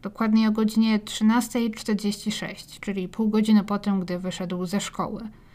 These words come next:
Ale znów, jakość jest niska. Do tego kamera zamontowana jest w kiosku,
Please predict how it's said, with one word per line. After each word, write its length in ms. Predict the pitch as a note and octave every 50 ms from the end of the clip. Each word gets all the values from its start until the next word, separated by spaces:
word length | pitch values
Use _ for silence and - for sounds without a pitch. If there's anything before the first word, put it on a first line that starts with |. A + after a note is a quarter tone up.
| - - - - - - - -
Ale 220 | - B3+ B3 A#3+
znów, 400 | G#3+ G#3+ G3 E3+ - - - - -
jakość 480 | - G3 G#3 G#3+ G#3+ A3 G#3 G#3+ - -
jest 180 | G3+ G3 -
niska. 500 | - G3+ G3 F3 E3+ - - - - G#3+ G#3 - - - - - - - - - - - - - - - - - - - - -
Do 80 | -
tego 220 | A3 C#4 C4+ C#4+ C4
kamera 440 | - C4+ B3 B3+ B3+ C4 B3 B3
zamontowana 560 | A3+ G#3 A#3 A3+ A#3 A3 G#3+ A3+ A3+ A3+ A3+ A3+
jest 180 | G#3+ G#3 -
w 100 | - -
kiosku, 720 | - - - G3 F#3+ F#3 - - - - G#3+ F#3+ B3+ C4+